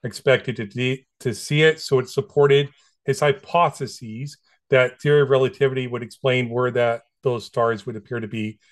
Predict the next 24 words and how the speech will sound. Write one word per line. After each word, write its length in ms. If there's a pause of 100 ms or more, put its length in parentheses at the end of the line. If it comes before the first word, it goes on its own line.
(200)
in 80
the 120
sky. 420 (100)
So 500
I 60
would 140
not 160
say 140
it 120 (100)
proves 400
or 40
disproves 420
anything. 460 (360)
It 200
didn't 400
falsify 600
the 100
hypotheses 880
that 180
theory 180
of 60
relativity 520
was 200
true. 320